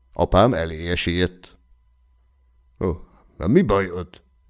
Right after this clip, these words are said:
„Semmi, de fogass rögtön, és induljunk haza.”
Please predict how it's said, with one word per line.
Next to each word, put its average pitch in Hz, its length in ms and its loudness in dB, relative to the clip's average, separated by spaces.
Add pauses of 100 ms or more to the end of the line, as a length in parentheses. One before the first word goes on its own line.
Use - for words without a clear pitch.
(680)
„Semmi, 101 580 2 (760)
de 101 180 2
fogass 117 680 0
rögtön, 127 440 6
és 120 160 4
induljunk 139 540 8
haza.” 98 420 -2